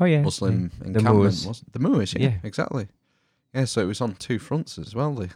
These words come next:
Speaker 2: the Crusades.
Speaker 1: Right, so is that how it got, they got rid of the, the Muslims out of Spain was part of that as well?
Speaker 2: Yeah. Yeah, yeah. Well, it was, like, Spanish, French and British princes, essentially,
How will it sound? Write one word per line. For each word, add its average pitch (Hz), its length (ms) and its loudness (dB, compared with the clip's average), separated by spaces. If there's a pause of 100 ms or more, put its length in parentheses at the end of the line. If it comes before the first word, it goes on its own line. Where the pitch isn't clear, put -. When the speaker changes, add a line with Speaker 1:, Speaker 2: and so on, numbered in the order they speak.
Speaker 2:
the - 100 -20
Crusades. 85 640 -8 (300)
Speaker 1:
Right, 117 340 -2
so - 200 -20
is 104 80 -6
that 101 140 -4
how 104 120 -2
it 98 80 -2
got, - 180 -6 (160)
they 104 140 -8 (220)
got - 180 -8
rid 107 180 0
of 101 140 -6
the, 92 280 0 (420)
the 101 120 -8
Muslims 98 400 0
out 90 200 -2
of 95 140 -4 (880)
Spain 107 280 0
was 98 120 -2
part 95 260 -4
of 101 120 -10
that - 120 -6
as - 160 -8
well? 95 260 -2 (220)
Speaker 2:
Yeah. 120 280 -8 (720)
Yeah, 117 200 -2
yeah. 117 180 -2 (420)
Well, 120 120 -2
it 95 60 2
was, 98 160 -4
like, 104 220 -2
Spanish, 107 640 -4
French 92 520 -4
and 90 180 -2
British - 520 -8 (340)
princes, 101 500 -4
essentially, 85 560 -10